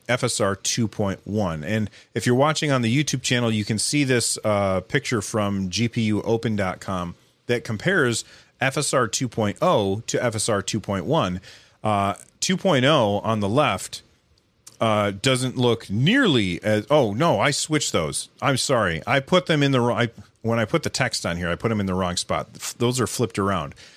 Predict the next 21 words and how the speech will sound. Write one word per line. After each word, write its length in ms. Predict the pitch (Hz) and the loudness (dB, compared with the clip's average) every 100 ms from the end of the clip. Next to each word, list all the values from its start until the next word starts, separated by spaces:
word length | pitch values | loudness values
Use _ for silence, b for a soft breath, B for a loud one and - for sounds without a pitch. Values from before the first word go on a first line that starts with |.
| B B | B B
Um, 380 | 113 113 107 101 - | 0 2 2 -2 -2
look 260 | 117 165 | 0 2
at 120 | 226 | 0
the 160 | 240 220 | 2 2
dirt 480 | 143 110 127 139 - | 0 -2 0 0 -2
tracks 520 | - 107 85 78 - - | 0 0 0 -2 -6 -2
on 160 | 120 113 | 0 0
the 60 | 95 | 2
bottom. 320 | 107 104 107 | 2 2 0
You 80 | 110 | 0
can 100 | 120 | -2
see 160 | - | 0
a 60 | 123 | 2
lot 200 | 135 214 | 4 2
more 200 | 240 185 | 2 0
detail 840 | 104 113 147 - 110 90 78 78 - _ _ _ _ _ | 0 -2 0 0 0 2 0 -4 -8 _ _ _ _ _
in 380 | - 139 135 127 | 0 2 4 2
the 160 | 110 123 | 2 2
one 540 | 117 123 120 117 110 - b b | 2 2 2 2 0 -4 b b
for, 640 | - 127 117 113 107 104 | -4 2 4 4 4 2
uh, 440 | 107 107 98 95 | 2 0 2 0